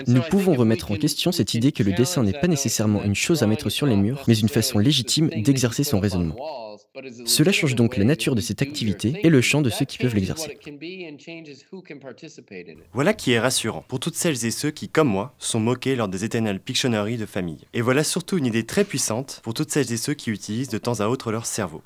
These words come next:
Speaker 2: Organiser les choses dans l'espace et utiliser des représentations graphiques nous permet de nous extirper de la linéarité imposée par le texte et d'articuler notre pensée différemment. Ce recul est propice à la production d'idées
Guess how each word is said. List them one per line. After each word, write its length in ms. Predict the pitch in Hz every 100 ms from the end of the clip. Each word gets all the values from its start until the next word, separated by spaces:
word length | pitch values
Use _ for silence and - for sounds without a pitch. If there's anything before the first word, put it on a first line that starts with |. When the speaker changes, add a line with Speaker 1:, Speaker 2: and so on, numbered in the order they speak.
| -
Speaker 2:
Organiser 460 | 127 151 147 147
les 100 | 143
choses 200 | 104 156
dans 100 | 113
l'espace 600 | 95 113 - 78 - - -
et 80 | 104
utiliser 480 | 117 - 139 131
des 120 | 131 110
représentations 560 | 104 110 101 - 98
graphiques 640 | 90 95 - - - - -
nous 160 | 95 92
permet 340 | 135 127 156
de 100 | 123
nous 260 | 98 90 143
extirper 520 | - - 117 - 143
de 100 | 113
la 120 | 95
linéarité 760 | 90 127 123 110 104 - 127 -
imposée 400 | 107 104 101 123
par 140 | 107
le 100 | 90
texte 480 | - 65 - - - _
et 40 | 107
d'articuler 480 | 127 127 131 127
notre 220 | 139 - 110
pensée 400 | 101 - 135 127
différemment. 640 | 98 123 - 107 87 71 _
Ce 200 | - -
recul 320 | 110 - 202
est 40 | 104
propice 560 | - - 131 160 - -
à 80 | -
la 140 | 87
production 560 | - 151 139 - 113 104
d'idées 340 | 107 92 101